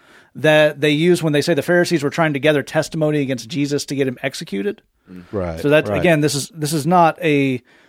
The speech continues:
Speaker 1: the Pharisees were not the ones who did the executing in a
Speaker 2: Right.
Speaker 1: physical way. That's not actually what we're talking about. This goes back to what all three of these guys have said. This is more of a,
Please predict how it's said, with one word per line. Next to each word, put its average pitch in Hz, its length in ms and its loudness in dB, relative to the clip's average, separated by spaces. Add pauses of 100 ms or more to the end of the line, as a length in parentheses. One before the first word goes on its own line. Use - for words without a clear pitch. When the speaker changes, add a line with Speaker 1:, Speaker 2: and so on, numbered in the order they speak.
(220)
Speaker 1:
the 147 160 2
Pharisees 208 420 4
were 151 60 -2
not 180 100 2
the 175 60 -2
ones 175 140 2
who 156 40 -4
did 151 140 0
the 147 80 2
executing 127 500 -8 (460)
in 135 160 -4
a 131 100 0
Speaker 2:
Right. 202 100 0
Speaker 1:
physical 147 540 2
way. 131 300 4
That's 123 180 -4
not 170 160 4
actually 147 200 0
what 127 40 -2
we're 120 80 -2
talking 143 240 0
about. 120 240 -6 (260)
This - 80 -20
goes 156 120 0
back 151 160 4
to 143 80 -2
what 135 80 0
all 226 160 4
three 202 120 6
of 151 40 4
these 135 100 -2
guys 143 160 4
have 120 80 -6
said. 135 220 2
This 170 180 -2
is 190 140 -4
more 175 200 2
of 151 100 2
a, 135 340 2